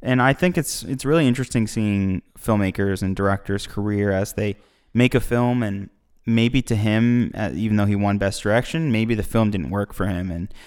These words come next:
he had to go back and later on make it, or maybe it was a, a kind of a change in time and maybe there was something about the filmmaking process that he could do in the fifties that he couldn't do here in the thirties.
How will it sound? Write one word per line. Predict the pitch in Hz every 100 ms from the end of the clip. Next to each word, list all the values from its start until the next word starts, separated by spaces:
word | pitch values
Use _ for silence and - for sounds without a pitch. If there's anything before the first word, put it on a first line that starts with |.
| -
he | -
had | 107 101
to | 104
go | 98
back | 92 92 92
and | 101 95
later | 92 98
on | 98
make | 135 160
it, | 156
or | 123 113
maybe | 104 113 107
it | 101
was | 98
a, | 95 92 87 -
a | 85 90
kind | - 101
of | 92 -
a | 98
change | - 104 101 101 101
in | - 98 98
time | - 101 101 95
and | 92
maybe | 98 98 95
there | 90 92
was | 90
something | 107 98 98
about | 98 95
the | -
filmmaking | - 98 95 101
process | - 95 - 90
that | 95 92
he | 107 98
could | 156 147
do | 117
in | 101
the | 92
fifties | 90 101 98 101
that | 95
he |
couldn't | 101 98 104
do | 98 98
here | 113 117 95
in | 95
the |
thirties. | - 117 107 104